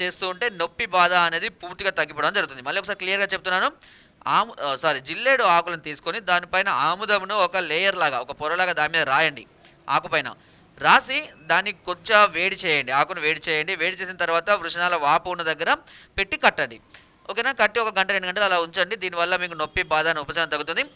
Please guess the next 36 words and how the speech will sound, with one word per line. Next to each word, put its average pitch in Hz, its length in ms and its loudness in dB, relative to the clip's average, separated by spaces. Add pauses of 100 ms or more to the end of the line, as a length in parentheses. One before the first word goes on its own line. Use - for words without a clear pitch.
(280)
ఇక 208 120 0 (260)
వాపు 175 460 6
కానివ్వండి, 208 540 2
అందులో 190 300 2
నీము-, 185 400 -4
నీరు 185 240 -2
కానివ్వండి, 175 400 -2 (100)
చీము 175 140 -8
కానీ 175 240 0
ఏది 170 180 -2
ఉన్నా 180 140 -2
సరే 175 140 -8
తగ్గడానికి 160 460 -10
ఇప్పుడు 147 160 -14
ఒక 135 80 -16
అద్భుతమైన 165 460 -14
చిట్కా 180 220 -6
కూడా 175 160 -2
ఉంది. 190 200 -6 (360)
ఈ - 20 -2 (120)
చిట్కా 285 200 2
నొప్పిని 226 320 -2
తగ్గించడానికి 202 480 0
కూడా 196 140 4
ఉపయోగపడుతుంది. 180 420 0
మీరు 190 140 2
ఇప్పుడు 190 260 -6
చూసిన 226 220 -2
కొబ్బరికాయలు 196 540 2
already 156 320 2
అందరికీ 214 220 0
తెలుసు, 247 360 0 (480)
కొబ్బరికాయలు, 214 400 2
ఎండు 190 140 0
కొబ్బరికాయలు. 202 540 4 (360)
ఆ, 202 200 4